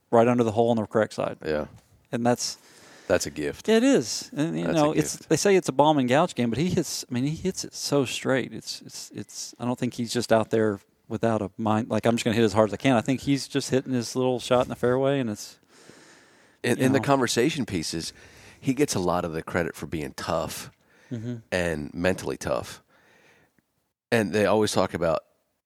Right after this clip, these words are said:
Speaker 2: if McIlroy's on, nobody can beat him. And if D J's on, maybe even D J is better than McIlroy when all things are clicking. But yet, it's hard to really say that the actual answer is not Brooks Koepka.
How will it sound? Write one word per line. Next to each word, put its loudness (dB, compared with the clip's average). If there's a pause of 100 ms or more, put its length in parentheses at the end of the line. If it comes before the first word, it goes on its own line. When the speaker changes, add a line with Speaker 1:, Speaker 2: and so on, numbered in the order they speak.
(180)
Speaker 2:
if -2
McIlroy's 0
on, 0
nobody -4
can -8
beat -8
him. -8
And -4
if -10
D -2
J's 0
on, -4
maybe -2
even -4
D 0
J -2
is -6
better 2
than -4
McIlroy -4 (380)
when -2
all 2
things -6
are -8
clicking. -4 (840)
But 2
yet, 0 (1040)
it's -14
hard -2
to -6
really -4
say 0
that -8
the -6
actual -6
answer -4
is -8
not -8
Brooks -8
Koepka. -4